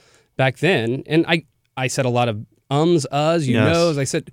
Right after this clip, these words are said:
Speaker 1: "Name a word that didn't actually mean anything," and I'm sure it was in there, but <laughs>
Speaker 2: <laughs>
Speaker 1: there was just enough available and enough, uh,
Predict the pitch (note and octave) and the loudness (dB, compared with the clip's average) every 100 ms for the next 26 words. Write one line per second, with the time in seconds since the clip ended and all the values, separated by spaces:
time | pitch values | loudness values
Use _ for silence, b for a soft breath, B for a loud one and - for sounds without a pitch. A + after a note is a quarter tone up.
0 | b b F3+ G#3+ D#3 D3+ F3+ D#3+ C3 B2+ | b b 2 2 2 2 2 2 -2 -2
1 | D#3+ F3 D3 - C#3+ D3+ - D3+ C#3 D#3 | 2 2 2 -2 -2 -2 0 0 2 2
2 | D3 A#2+ B2+ B2+ C3 C3 - F3 F3+ B2 | 2 0 -2 -2 0 -2 -2 0 0 0
3 | B2 G3 A#2+ G#2 C#3 F3+ b b b b | 0 0 0 -2 -6 -8 b b b b
4 | B2 C3+ B2+ - - - C#3+ D3 E3 B2+ | 0 2 2 -2 -10 -6 -2 2 2 2
5 | - G#3+ - F3 C#3 F3 A3+ - G3 F#3 | 4 4 4 -2 0 2 0 -2 0 2
6 | G3 E3 A#2 B2 D#3 B B B C3 C3+ | 2 2 0 -2 -4 B B B -2 0
7 | C3 E3 - - - B2+ A2+ | 2 0 -4 -14 -10 -8 -8